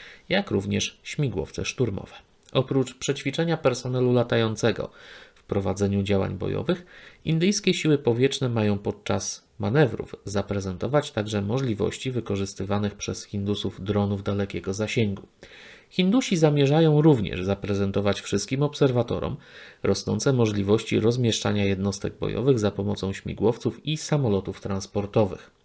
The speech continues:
Hindusi zamierzają pokazać między innymi zdolność do szybkiego rozlokowania na polu walki jednostek korzystających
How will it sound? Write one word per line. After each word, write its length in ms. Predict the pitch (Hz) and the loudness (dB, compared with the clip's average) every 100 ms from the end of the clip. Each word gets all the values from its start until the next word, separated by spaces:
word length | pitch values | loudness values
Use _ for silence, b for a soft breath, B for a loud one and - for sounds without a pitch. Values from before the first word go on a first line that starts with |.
| - | -8
Hindusi 580 | 107 95 73 - 143 B B B B B | -4 -4 -4 -4 -6 B B B B B
zamierzają 600 | 101 101 101 92 120 143 | -2 2 2 4 2 2
pokazać 520 | 127 - 110 110 - | 0 -2 0 0 -2
między 340 | 107 107 98 | -2 -2 -4
innymi 380 | 82 98 127 120 B B | -4 -2 -2 -4 B B
zdolność 760 | 107 98 107 123 127 117 - - | -6 0 4 4 4 0 -2 -4
do 220 | 104 98 | 0 0
szybkiego 560 | - 107 - - 101 104 | -2 -6 -2 0 2 2
rozlokowania 800 | 98 95 98 - 104 123 120 - | 0 -2 -4 -4 -2 0 0 -2
na 140 | 101 | -4
polu 280 | 101 101 101 | -4 -2 -2
walki 420 | 101 135 135 127 - B B B - | 2 2 2 -2 -6 B B B -6
jednostek 560 | 143 180 196 160 - | -4 -2 2 2 2
korzystających 920 | - 123 120 - 101 104 110 107 - | 2 2 2 0 2 2 2 -2 -2